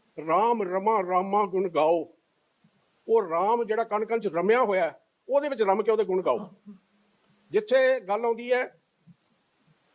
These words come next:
ਰਾਮਚੰਦਰ ਜੀ ਦੀ, ਉੱਥੇ ਗੁਰਬਾਣੀ ਦੇ ਵਿੱਚ ਬਹੁਤ ਪ੍ਰਮਾਣ ਨੇ। ਜਿੱਥੇ ਗੁਰੂ ਗ੍ਰੰਥ ਸਾਹਿਬ ਜੀ ਦੇ ਪੰਨਾ ਨੌ ਸੌ ਤਰਵੰਜਾ ਤੇ ਲਿਖਿਆ ਹੋਇਆ ਹੈ, "ਰੋਵੇ ਰਾਮ ਨਿਕਾਲਾ ਪਿਆ, ਸੀਤਾ ਲਛਮਣ ਵਿਛੜ ਗਿਆ, ਰੋਵੇ ਦੈਸਰ ਲੰਕ ਗਵਾਏ,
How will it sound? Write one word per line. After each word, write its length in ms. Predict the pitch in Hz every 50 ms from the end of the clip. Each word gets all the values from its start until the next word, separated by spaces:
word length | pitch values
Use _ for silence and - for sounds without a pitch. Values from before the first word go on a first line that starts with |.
| _ _ 131
ਰਾਮਚੰਦਰ 520 | 147 165 202 220 214 226 208 202 226 240
ਜੀ 140 | 240 247 254
ਦੀ, 220 | 233 247 247 - - _ _ _ _ - _ _ _ _ _ _ _ _ _ -
ਉੱਥੇ 260 | 220 220 - 240 247
ਗੁਰਬਾਣੀ 340 | 220 220 202 202 202 226 233
ਦੇ 80 | 233
ਵਿੱਚ 120 | 220 226 208
ਬਹੁਤ 220 | 202 240 254 247
ਪ੍ਰਮਾਣ 320 | 240 214 202 196 202 196 196
ਨੇ। 100 | 208 208 - _ _ _ _ _ _ - - - _ _ _ _ _ _
ਜਿੱਥੇ 500 | - 185 185 - 226 226 226 240 240 - - _ _ _ 185
ਗੁਰੂ 140 | 196 202 208
ਗ੍ਰੰਥ 200 | 208 208 233 226
ਸਾਹਿਬ 180 | 233 233 233
ਜੀ 100 | 208 226
ਦੇ 100 | 214 226
ਪੰਨਾ 260 | 226 196 196 214 220
ਨੌ 160 | 220 202 196 214
ਸੌ 140 | 208 226
ਤਰਵੰਜਾ 380 | 220 226 202 202 226 233 240 233
ਤੇ 280 | 220 208 180 151 - - _ _ _ _ _ _ _ _ _ _ _ _ _ _ _ _ _ _
ਲਿਖਿਆ 220 | 175 185 - 233 208
ਹੋਇਆ 300 | 196 202 196 196 196 202
ਹੈ, 100 | - - -
"ਰੋਵੇ 420 | 170 175 185 202 202 226 226 226
ਰਾਮ 340 | 196 180 185 190 202 202 196
ਨਿਕਾਲਾ 440 | 190 190 - 185 175 180 190 185 196
ਪਿਆ, 460 | 190 185 151 156 165 175 185 185 - - _ _ _ _ _
ਸੀਤਾ 360 | - 196 196 190 226 220 214
ਲਛਮਣ 360 | 202 202 202 - 214 208 208
ਵਿਛੜ 320 | 190 190 185 - 208 208 202
ਗਿਆ, 420 | 185 175 175 175 175 185 - - _ _ _ _ _ 170
ਰੋਵੇ 320 | 165 190 208 220 233 233
ਦੈਸਰ 420 | 202 185 202 202 - 214 214 196
ਲੰਕ 240 | 202 196 202 202 208
ਗਵਾਏ, 480 | 196 185 185 170 165 175 180 190 202